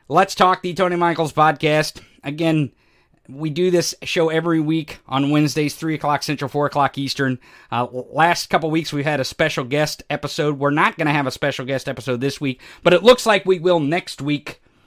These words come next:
Next week, it looks like we're gonna have a special guest episode on Friday. As you guys know, if you've been listening, uh, we have guests on, and I pre-record them and then air them on Fridays at three o'clock Central, four o'clock Eastern. So the same exact time we do the live show,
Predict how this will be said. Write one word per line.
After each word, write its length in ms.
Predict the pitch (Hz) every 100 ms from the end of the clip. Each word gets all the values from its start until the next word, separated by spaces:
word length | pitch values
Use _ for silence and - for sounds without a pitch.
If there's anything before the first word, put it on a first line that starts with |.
| _ _ _ _ _ _ _
Next 340 | 147 185 -
week, 180 | 180 190
it 80 | 160
looks 180 | 180 185
like 160 | 185
we're 100 | 175
gonna 140 | 170 175
have 120 | 165
a 60 | 135
special 440 | - 190 175 180
guest 280 | 160 156 180
episode 360 | 165 156 170
on 100 | 151
Friday. 400 | 143 160 165 165
As 180 | 165 156
you 60 | 160
guys 320 | 170 165 131
know, 320 | 156 160 160
if 100 | 151
you've 100 | 156
been 200 | 147 147
listening, 440 | 170 - 170 160 151 - - -
uh, 280 | 151 151 - _ _
we 180 | 127 165
have 280 | 165 180 135
guests 300 | 170 180 -
on, 220 | 170 180
and 100 | 156
I 80 | 147
pre-record 760 | - 214 226 196 - 185 190
them 120 | 160 160
and 120 | 156
then 120 | 156
air 240 | 175 180 180
them 160 | 165
on 140 | 147 127
Fridays 580 | - 160 156 123 127 120
at 160 | 110
three 180 | 143 156
o'clock 320 | 143 139 131
Central, 300 | - 139 131
four 180 | 120 139
o'clock 280 | 131 123 -
Eastern. 260 | 131 117
So 140 | 110 147
the 120 | 139
same 280 | - 226 226
exact 360 | 170 165 151
time 220 | 151 156 143
we 100 | 120
do 120 | 127
the 100 | 110
live 380 | 127 185 202 120
show, 400 | 117 113 117